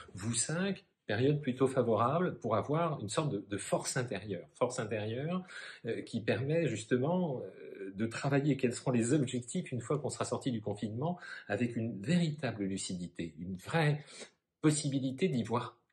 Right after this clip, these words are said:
clair, tout simplement. C'est ça l'enjeu. Et puis surtout, euh, quand le soleil est bien disposé, on a plus d'assurance, tout simplement plus d'assurance, plus de force vitale.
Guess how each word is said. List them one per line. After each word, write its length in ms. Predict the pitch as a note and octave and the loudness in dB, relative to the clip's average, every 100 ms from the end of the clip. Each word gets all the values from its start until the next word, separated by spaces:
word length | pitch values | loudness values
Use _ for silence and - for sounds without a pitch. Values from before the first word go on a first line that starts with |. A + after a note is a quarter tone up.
| _ | _
clair, 500 | - C3 A2 G2 - - - | -2 2 2 2 -4 -16 -2
tout 120 | B2 | 0
simplement. 520 | - G#2+ - F#2+ - | 0 -2 -2 -4 -4
C'est 140 | - G2+ | -6 -4
ça 160 | - | 0
l'enjeu. 400 | A#2+ G2+ F#2 D#2+ - - - - | 0 -2 -6 -10 -12 -16 -16 -10
Et 60 | G#2 | -6
puis 120 | G#2 | -4
surtout, 420 | A2 G#2+ F3+ F#3 - - - | -2 -2 -2 -2 -4 -14 -12
euh, 240 | A2 E2 F2 | -8 -8 -4
quand 120 | A2 | -2
le 80 | G#2 | 0
soleil 380 | G#2+ A2+ A2+ G#2 | 0 2 2 0
est 40 | |
bien 140 | G2+ G#2 | 0 0
disposé, 800 | G2 - G#2 G2+ B2+ E3+ F#3 - - | -2 -4 -2 0 2 2 0 -2 -12
on 140 | - G2 | -4 -2
a 80 | G2 | 0
plus 240 | - B2 | 0 2
d'assurance, 760 | A#2 - G#2+ F2+ E2 - - _ _ - | 2 2 0 -2 -4 -8 -10 _ _ -18
tout 140 | - | -10
simplement 440 | - D3+ - A2+ A2 | -4 -2 0 -2 -2
plus 200 | G#2+ F#2+ | -4 -2
d'assurance, 540 | F#2+ - F2+ D#2 - | -2 -2 -6 -6 -10
plus 220 | - F#2+ | -8 -6
de 80 | G2 | -4
force 300 | - B2 - | -4 -4 -4
vitale. 460 | A2 A2 C#3+ C3+ | -6 -4 -4 -4